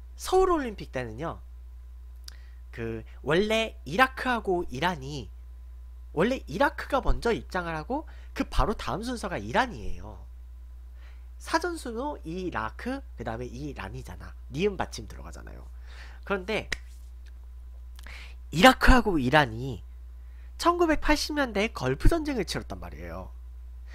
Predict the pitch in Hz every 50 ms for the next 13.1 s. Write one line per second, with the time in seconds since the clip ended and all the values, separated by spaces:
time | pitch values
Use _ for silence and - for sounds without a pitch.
0 | - - - - 170 180 175 - - 147 156 160 - 285 - 302 285 262 269 240
1 | 214 202 - - 254 247 - 220 - - 160 160 180 202 165 107 - - - -
2 | - - - - - - - 359 381 349 320 - - 370 359 - - 127 127 240
3 | - - - 311 294 240 196 165 135 131 131 143 135 104 - - - - - -
4 | - - - - - - - - - - - - - - - - - - - -
5 | - - - - - - 180 196 220 196 180 151 131 131 151 233 311 381 - -
6 | - - - - - - - - - - - - - - - - - - 143 156
7 | 208 247 247 262 233 - - 233 208 - 214 202 202 185 151 120 123 135 151 151
8 | - 101 117 151 196 214 - - - 214 214 202 160 113 110 107 - 110 104 117
9 | 240 294 - - - - - - - - - - - - - - - - - 139
10 | - - - 254 240 240 220 233 214 - 226 214 214 202 - 123 131 147 143 202
11 | 190 185 - - - 156 - - 269 247 - - 107 95 92 - - - - -
12 | - - - - - - - - - - - - - - - 135 - 196 185 135
13 | 101